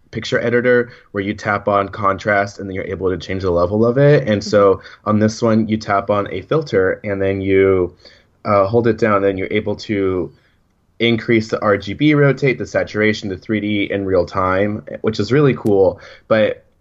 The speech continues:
Speaker 1: essentially you get this sort of visual that reminds me a lot of the Lady Tragic Club King video
Speaker 2: Uh-huh.
Speaker 1: and also reminds me of some Ryan Tricarton-esque sort of,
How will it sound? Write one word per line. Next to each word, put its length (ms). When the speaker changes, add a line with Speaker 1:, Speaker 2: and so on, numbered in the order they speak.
Speaker 1:
essentially 480
you 100
get 220
this 140
sort 220
of 300
visual 540
that 280
reminds 400
me 80
a 80
lot 300
of 500
the 400
Lady 320
Tragic 720
Club 380
King 320
video 680
Speaker 2:
Uh-huh. 240
Speaker 1:
and 580
also 320
reminds 460
me 280
of 460
some 420
Ryan 360
Tricarton-esque 1080
sort 300
of, 500